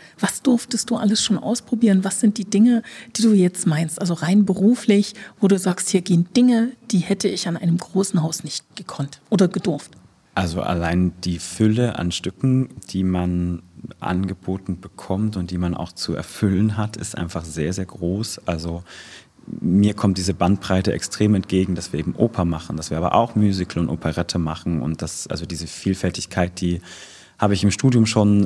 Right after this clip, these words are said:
Speaker 2: immer wieder gepflegt und ich genieße das sehr, dass ich das hier alles ausleben kann. Das ist an größeren Häusern, wo man dann als Sänger auch spezialisierter ist auf bestimmte Bereiche, die man abdeckt, also eher nur Oper oder eher nur Mozart oder eher nur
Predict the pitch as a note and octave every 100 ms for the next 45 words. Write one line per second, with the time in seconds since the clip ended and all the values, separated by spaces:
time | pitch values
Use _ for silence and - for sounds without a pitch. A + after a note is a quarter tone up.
0 | - - G#2 A2+ G2+ G2 G2 - - G2+
1 | G2 - F2+ - F#2 F#2+ - F#2 - F2+
2 | F#2+ - - F2+ - - F#2 F#2 F2+ F2+
3 | - G#2 G#2+ - G#2 G2 F2+ - F2 F2
4 | G2 - G#2 F2+ F#2+ G2 G2 F#2 F2+ F2+
5 | F#2 F2+ - - - - _ - G2+ F#2+
6 | F#2 - - E2+ E2+ - - - E2 D#2+
7 | E2+ F2+ G2 G2 D#2 - - - G2+ F2+
8 | - F2 F2 D#2+ G2 A2 A2+ - - E2
9 | - F2 - F#2+ F#2+ F#2+ F2+ E2+ - -
10 | F2+ - D#2 D#2+ F#2+ - G#2 F#2+ F#2+ F#2+
11 | F2 - - F#2+ - D#2 E2+ F2 F2+ F2+
12 | F2+ - F2+ F2 F2 - - E2+ E2+ F2+
13 | G2 G2 F2 F2 F2+ - F2+ F2+ D#2+ D#2+
14 | C#2+ E2 E2+ E2+ G2 G#2 G2